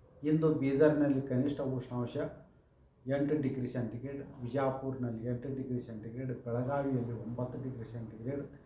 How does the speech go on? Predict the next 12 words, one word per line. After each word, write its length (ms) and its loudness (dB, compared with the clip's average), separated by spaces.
ಬೆಂಗಳೂರಿನಲ್ಲಿ 720 4
ಕನಿಷ್ಠ 380 0
ಉಷ್ಣಾಂಶ 600 -2
ಹದಿನೈದು 600 4
ಡಿಗ್ರಿ 260 -2
ಸೆಂಟಿಗ್ರೇಡ್ 560 -2
ದಾಖಲಾಗಿದೆ. 840 0
ಈಗಿರುವ 380 6
ಹವಾಮಾನದ 640 8
ಸಿನಾಪ್ಟಿಕ್ 560 0
ಸ್ಥಿತಿ 320 -4
ಏನೆಂದರೆ, 640 -2